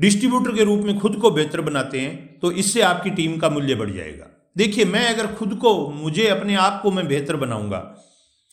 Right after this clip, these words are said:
और मैं अगर ज़्यादा सीखूंगा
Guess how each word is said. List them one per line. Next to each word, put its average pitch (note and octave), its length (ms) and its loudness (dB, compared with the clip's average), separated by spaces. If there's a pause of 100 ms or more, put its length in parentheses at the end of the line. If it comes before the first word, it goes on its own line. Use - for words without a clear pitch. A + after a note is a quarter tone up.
(240)
और F3+ 240 6
मैं G#3 340 2
अगर F3 240 2 (720)
ज़्यादा E3 280 4
सीखूंगा D#3 540 0